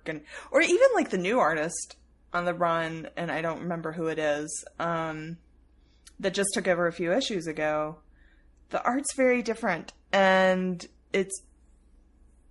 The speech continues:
it looks different. And I mean, you know, Charlie Cox isn't a redhead, isn't. So visually and looking, you're used to the characters changing a lot, but the personality, the decision making,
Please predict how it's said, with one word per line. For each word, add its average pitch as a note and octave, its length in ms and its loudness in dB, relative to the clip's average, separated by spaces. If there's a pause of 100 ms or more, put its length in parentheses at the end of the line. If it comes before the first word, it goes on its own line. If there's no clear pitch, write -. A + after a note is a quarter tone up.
(100)
it - 140 -14
looks A#3 400 4
different. G3+ 320 0
And G3 120 6
I G#3 40 4
mean, G#3 220 -2
you G#3 140 -2
know, F#3 140 4
Charlie G3 280 0
Cox A#3 340 0
isn't E3 240 -4
a E3 40 -6
redhead, E3 600 0
isn't. D#3+ 280 -6 (1500)
So C4+ 140 4
visually C#4+ 440 2
and A3 120 -2
looking, F#3+ 520 -2
you're G3+ 180 2
used F#3+ 420 -2
to G#3+ 60 -8
the G3 120 -4
characters E3+ 520 -2
changing D#3 680 -6
a F3 100 0
lot, A3+ 420 -2 (600)
but F3 420 4 (1400)
the F#3+ 120 -8
personality, G#3 920 2 (100)
the - 80 -6
decision F#3 560 -2
making, E3+ 680 -2